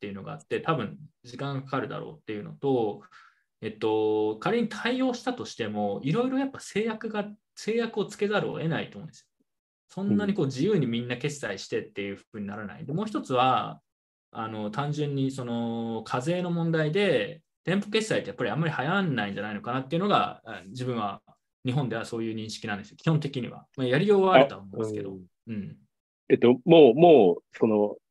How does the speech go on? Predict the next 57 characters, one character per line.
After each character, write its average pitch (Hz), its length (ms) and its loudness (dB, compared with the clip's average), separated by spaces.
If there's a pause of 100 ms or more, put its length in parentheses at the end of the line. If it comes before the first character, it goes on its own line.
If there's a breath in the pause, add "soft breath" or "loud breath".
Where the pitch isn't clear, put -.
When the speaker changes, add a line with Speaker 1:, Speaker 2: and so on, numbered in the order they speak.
(160)
Speaker 2:
ビ 139 120 0
ッ - 100 -18
ト 165 220 4
コ 175 120 10
イ 170 60 10
ン 156 80 10
が 156 340 10
そ - 140 -2
こ 120 120 2
に 117 120 4
向 113 140 4
い 107 60 -2
て 127 120 4
な 110 100 4
い 101 40 4
っ 90 40 0 (200)
て 82 60 -4
い 82 100 -4
う - 20 -4
イ 80 40 -6
メ 80 120 -6
ー 71 80 -12
ジ - 120 -20 (100)
っ - 20 -16 (280)
て - 60 -20
こ - 80 -16
と？ - 60 -2
Speaker 1:
あ、 170 40 2
ま 165 80 4
あ、 - 20 2
に-、 160 180 8
Speaker 2:
う 214 40 2
ん。 - 20 4
Speaker 1:
日 160 60 10
本 180 220 4
で 98 100 0
は 98 120 0
っ - 60 -16
て - 80 -18
こ - 80 -14
と - 80 -16
で - 60 -20
す - 120 -20
ね。 - 120 -20 (180)
Speaker 2:
う 104 100 -12
ん。 - 40 -8
Speaker 1:
日 117 60 -8
本 165 280 0
の 170 140 0
制 175 300 0
度 120 100 -2
と 110 140 -8
か 151 680 2
現 135 260 -2
状 135 120 2
を 135 40 -2
考 143 120 -4